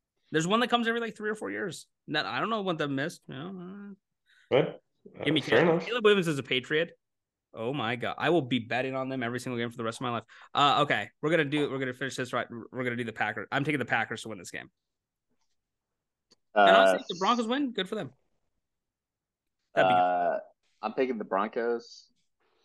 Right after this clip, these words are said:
Speaker 3: and every time I pick them, they generally lose. So hope that continues. Think I'm gonna win though.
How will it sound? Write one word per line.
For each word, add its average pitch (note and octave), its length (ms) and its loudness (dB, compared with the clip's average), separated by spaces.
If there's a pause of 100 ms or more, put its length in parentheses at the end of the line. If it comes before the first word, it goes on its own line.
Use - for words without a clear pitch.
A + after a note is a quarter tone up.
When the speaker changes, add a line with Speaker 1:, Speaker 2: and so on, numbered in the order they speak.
(160)
Speaker 3:
and F2 420 -6
every F#2+ 180 -2
time G2+ 120 0
I F2+ 60 -2
pick - 220 -12
them, G2+ 320 -2 (560)
they F#2+ 60 -10
generally F#2 440 -2
lose. E2 440 0
So C2+ 600 -2
hope G#2 160 0
that G2 100 0
continues. - 580 -8 (800)
Think D3 120 6
I'm F3+ 60 6
gonna F3+ 120 8
win F3 160 8
though. A#2+ 160 4